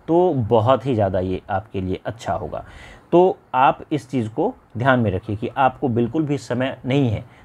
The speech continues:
दस महीना जो है आपके पास बचा हुआ, ये दस महीने यूं ही निकल जाएगा। ये दस महीने कोई समय नहीं है। ये दस महीने आपका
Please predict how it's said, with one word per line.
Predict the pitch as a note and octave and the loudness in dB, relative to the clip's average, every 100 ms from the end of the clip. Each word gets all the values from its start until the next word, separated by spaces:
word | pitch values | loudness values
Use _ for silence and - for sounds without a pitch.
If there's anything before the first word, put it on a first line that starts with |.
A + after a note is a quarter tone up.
| - | -2
दस | G#2 D3 D3 | 2 2 2
महीना | C#3 C3+ C3+ | -2 0 0
जो | A#2+ | 0
है | B2 | 0
आपके | A#2+ A2+ A#2 | 0 -2 -2
पास | A#2+ A2 | 0 0
बचा | G#2 G#2+ B2 | -2 0 2
हुआ, | A2 B2 | 4 2
ये | C#3+ B2+ | 2 0
दस | A2 G#2+ | -2 -2
महीने | B2+ C3 C3+ | -4 -2 -2
यूं | G#2 C#3+ | -2 -2
ही | E3+ | 0
निकल | D3+ C3 A2+ | 0 0 2
जाएगा। | G#2 F#2+ | 2 2
ये | F#2+ G#2+ | 0 0
दस | F#2 A#2 B2+ | 0 0 0
महीने | C3+ C3+ B2+ | -2 -2 -4
कोई | - C#3+ | -2 -2
समय | D3+ - B2+ C#3 | -2 -4 -2 0
नहीं | C#3 C3+ | 0 -2
है। | G#2 E2 - - - - - _ - - | -2 -6 -10 -20 -20 -20 -20 _ -20 -8
ये | B2+ A#2+ C#3+ D#3 - - _ _ _ - _ _ _ _ - | 0 4 6 4 0 -8 _ _ _ -20 _ _ _ _ -10
दस | A#2+ A2 D3 D#3 | -4 2 4 2
महीने | D3+ C#3+ D3+ | -2 -2 -2
आपका | D#3 B2+ B2 - D3 | 0 0 0 2 0